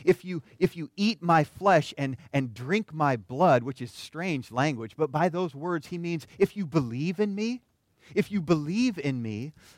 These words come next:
you will have eternal life." And in John six and, and, and verse sixty, we read, "When many of his disciples heard it, they said,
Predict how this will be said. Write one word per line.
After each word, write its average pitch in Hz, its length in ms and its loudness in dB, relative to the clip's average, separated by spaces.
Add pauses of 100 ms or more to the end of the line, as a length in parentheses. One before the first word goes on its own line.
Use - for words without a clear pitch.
(480)
you 196 140 2
will 185 100 8
have 165 200 6
eternal 135 400 -6
life." 98 440 -8 (880)
And 170 100 4
in 160 120 2
John 175 360 2
six - 440 0
and, 110 180 -8 (180)
and, 127 220 0
and 127 160 -4
verse 147 400 -4 (140)
sixty, - 480 -2
we 131 160 -4
read, 139 340 -2 (440)
"When 151 300 0
many 185 260 -4
of 175 100 -4
his 143 200 -6
disciples 135 600 -4 (140)
heard 170 200 -4
it, 107 160 -8
they 139 120 -2
said, 127 380 0